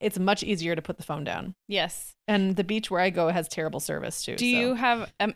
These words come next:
Speaker 2: any magazines other than, you mentioned a couple home ones, but any that, like, you would actually subscribe to or, like, that you'd pick up if you were, you know, at the
Speaker 1: Okay,
Speaker 2: store?
Speaker 1: so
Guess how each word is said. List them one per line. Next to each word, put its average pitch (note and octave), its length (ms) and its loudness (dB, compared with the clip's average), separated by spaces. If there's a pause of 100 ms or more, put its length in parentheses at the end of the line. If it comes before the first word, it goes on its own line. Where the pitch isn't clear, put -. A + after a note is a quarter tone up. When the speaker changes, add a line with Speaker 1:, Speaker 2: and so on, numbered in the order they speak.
Speaker 2:
any G3 180 2
magazines F#3 640 -2
other F3+ 200 0
than, E3+ 200 -4
you F3+ 120 -4
mentioned F3 300 -4
a E3+ 40 -6
couple D#3+ 380 -4
home E3 260 -2
ones, E3 300 -4
but - 200 0
any F#3 280 0
that, F3 200 0
like, E3+ 280 0
you F3+ 160 -2
would F3+ 420 0
actually E3+ 360 -2
subscribe F3 540 -2
to G3 300 0
or, E3+ 140 0
like, D#3+ 240 0 (240)
that F3 100 -2
you'd E3+ 200 -4
pick - 200 -4
up - 240 -2 (340)
if - 180 -8
you E3+ 120 -4
were, D#3 320 -4 (540)
you F#3 80 -2
know, D#3+ 260 -4
at E3+ 80 -6
the A#3+ 60 4
Speaker 1:
Okay, A3+ 180 4
Speaker 2:
store? B3 240 2
Speaker 1:
so A3 720 8